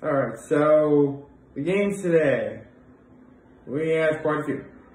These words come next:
So, um, obviously we do have quite a few. Um, today, one, first we have the Texans and the Jaguars.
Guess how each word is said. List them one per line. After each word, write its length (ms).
So, 580
um, 180
obviously 320
we 80
do 80
have 160
quite 160
a 40
few. 160
Um, 560
today, 720
one, 580
first 340
we 60
have 160
the 160
Texans 560
and 140
the 40
Jaguars. 840